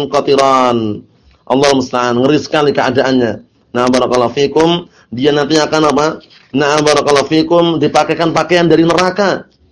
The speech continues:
Allahu musta'an. Dan juga, na'am barakallahu fikum, pakaian yang penuh dengan apa? Wadir'un min jarabin. Dan juga pakaian besi yang sangat, na'am, mengerikan. Na'am, Allahu musta'an.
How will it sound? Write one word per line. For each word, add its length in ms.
Allahu 320
musta'an. 560
Dan 320
juga, 560
na'am 160
barakallahu 480
fikum, 160
pakaian 320
yang 240
penuh 240
dengan 320
apa? 80
Wadir'un 560
min 160
jarabin. 480
Dan 160
juga 240
pakaian 560
besi 320
yang 160
sangat, 400
na'am, 480
mengerikan. 640
Na'am, 240
Allahu 320
musta'an. 640